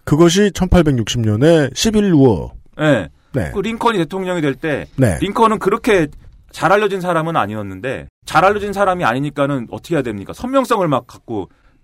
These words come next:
Speaker 2: 장사를 해야 되잖아요.
Speaker 1: 그래서 북부 편을 확 들어버립니다.
Speaker 2: 네, 아, 노예제 금지야 나는
Speaker 1: 네.
Speaker 2: 무조건. 이렇게 해서 북부 사람들이 와 하고 지지를 하는데 선거를 해서 어찌 이겼어요.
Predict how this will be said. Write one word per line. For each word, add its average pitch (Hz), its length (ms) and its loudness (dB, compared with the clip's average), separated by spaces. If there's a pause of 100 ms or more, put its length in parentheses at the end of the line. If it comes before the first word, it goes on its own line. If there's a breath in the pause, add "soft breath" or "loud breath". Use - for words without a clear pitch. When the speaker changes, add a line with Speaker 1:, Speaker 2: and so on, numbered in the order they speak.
(240)
Speaker 2:
장사를 139 340 -2
해야 110 80 -2
되잖아요. 90 480 -8 (160)
Speaker 1:
그래서 151 200 2
북부 - 200 -2
편을 170 180 4
확 117 160 2
들어버립니다. 117 480 0 (140)
Speaker 2:
네, 220 80 0
아, 220 280 2
노예제 226 280 0
금지야 196 400 0
나는 120 380 -2
Speaker 1:
네. 117 100 2
Speaker 2:
무조건. 113 340 2 (240 soft breath)
이렇게 208 260 -2
해서 202 180 0
북부 - 240 -12
사람들이 185 340 0
와 190 400 2
하고 160 320 -2
지지를 139 380 -6
하는데 117 440 -6 (220)
선거를 247 460 2
해서 208 140 -4
어찌 165 220 -6
이겼어요. 143 540 -4